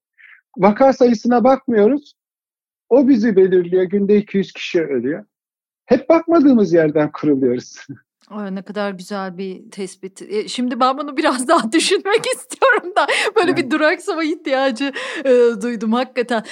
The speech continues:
Speaker 2: Nasıl bakacağızı düşündüm hemen söyleyince. Yani farkında olmadığı şeye insan bakamaz ya. Bazı şeylerin farkında değiliz. O zaman ötekine bakacağız. Ötekinde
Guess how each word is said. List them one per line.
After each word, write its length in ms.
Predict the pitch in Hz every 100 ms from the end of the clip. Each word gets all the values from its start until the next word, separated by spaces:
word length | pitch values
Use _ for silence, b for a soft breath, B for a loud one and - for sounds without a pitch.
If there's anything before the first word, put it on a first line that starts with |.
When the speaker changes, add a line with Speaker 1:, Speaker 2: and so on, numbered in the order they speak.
| B
Speaker 2:
Nasıl 400 | - 269 349 427
bakacağızı 760 | 262 226 226 240 254 247 302 415
düşündüm 380 | 254 - 202 180
hemen 260 | 185 175 175
söyleyince. 680 | - 185 180 196 196 202
Yani 360 | 208 233 247 240
farkında 480 | - 247 247 311 339
olmadığı 420 | 330 320 320 320
şeye 260 | - 311
insan 420 | 311 302 311 311 233
bakamaz 540 | 214 - 247 466 494
ya. 220 | 240 165
Bazı 260 | 196 226 233
şeylerin 360 | - 262 294
farkında 560 | 302 269 262 285 311 330
değiliz. 440 | 330 320 254 359
O 60 | 269
zaman 260 | 262 285 294
ötekine 480 | 233 285 285 294
bakacağız. 420 | 269 214 202 233 269
Ötekinde 800 | 220 262 247 269 269 285 302